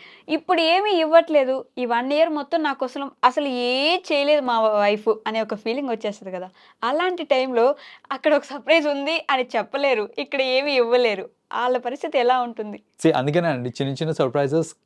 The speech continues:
Speaker 2: మధ్య మధ్యలో ఇవ్వకపోతే,
Speaker 1: మ్మ్.
Speaker 2: the actual surprise, uh, will not hold value అని అందుకనే చెప్పాను అనమాట.
Speaker 1: మ్మ్, మ్మ్.
Speaker 2: అంటే, మీరు, మీరు ప్లాన్ చేస్తున్నారు సరే, ఆ ప్లానింగ్‌లో ఈ చిన్న చిన్న surprises should be a part of the plan అనమాట.
Speaker 1: యా.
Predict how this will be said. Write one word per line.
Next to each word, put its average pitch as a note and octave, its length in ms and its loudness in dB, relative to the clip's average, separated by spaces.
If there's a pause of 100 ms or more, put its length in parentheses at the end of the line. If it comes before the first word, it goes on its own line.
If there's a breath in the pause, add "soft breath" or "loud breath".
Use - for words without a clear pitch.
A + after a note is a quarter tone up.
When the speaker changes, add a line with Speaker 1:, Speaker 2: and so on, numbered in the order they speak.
(120)
Speaker 2:
మధ్య B2 260 0
మధ్యలో D#3 380 0
ఇవ్వకపోతే, C3 920 -2
Speaker 1:
మ్మ్. G#3 440 -14
Speaker 2:
the C#3+ 100 4
actual D#3 600 2
surprise, D#3 580 0
uh, B2+ 640 -2
will C#3+ 140 0
not D#3+ 140 2
hold D3 300 0
value B2+ 240 -2
అని E3 100 -2
అందుకనే B2+ 280 -2
చెప్పాను A2 300 -4
అనమాట. F2+ 160 -14
Speaker 1:
మ్మ్, G2+ 100 -10
మ్మ్. G2+ 220 -14
Speaker 2:
అంటే, E3+ 380 -4 (380 soft breath)
మీరు, C#3+ 400 2
మీరు D3+ 200 0
ప్లాన్ D3+ 420 -2
చేస్తున్నారు E3 380 0
సరే, A2 240 -4 (720)
ఆ D3+ 80 6
ప్లానింగ్‌లో F#3 960 0
ఈ E3 280 4 (140)
చిన్న F#3 100 2
చిన్న G#3 180 0
surprises F3 500 0
should D3 400 -4
be D#3+ 60 4
a F3 60 0
part C#3 240 2
of D3+ 100 -4
the C3+ 100 -2
plan A2+ 240 -4
అనమాట. G2 260 -12 (220)
Speaker 1:
యా. F#2+ 80 -16